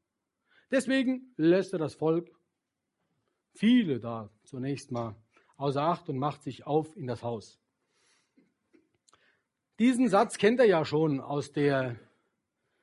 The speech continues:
Geschichte, wo der Jüngling zu Nein auferweckt wurde, über die ich auch mit euch nachdenken konnte. Er geht in das Haus und sieht da, dass die Mutter und die Angehörigen da sitzen.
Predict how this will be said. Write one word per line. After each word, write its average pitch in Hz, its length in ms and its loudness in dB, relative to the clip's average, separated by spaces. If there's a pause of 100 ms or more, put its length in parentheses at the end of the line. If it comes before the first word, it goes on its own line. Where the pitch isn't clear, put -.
(220)
Geschichte, 165 840 -2
wo 135 160 -4
der 156 160 4
Jüngling 175 480 2
zu 151 180 -4
Nein 143 500 -2 (240)
auferweckt 135 680 -6
wurde, 165 400 0 (920)
über 143 180 -4
die 151 160 -6
ich 143 160 -10
auch 165 180 -4
mit 131 140 -6
euch 127 260 -10
nachdenken 131 680 -6
konnte. 127 460 -6 (500)
Er 139 120 -6
geht 185 220 2
in 190 80 0
das 160 200 -2
Haus 180 320 2
und 180 160 -2
sieht 185 280 -6
da, 165 360 0 (600)
dass 127 180 -12
die 143 120 -6
Mutter 180 340 -2
und 139 180 -4
die 131 140 -8
Angehörigen 156 720 -4
da 131 140 -8
sitzen. 160 600 -8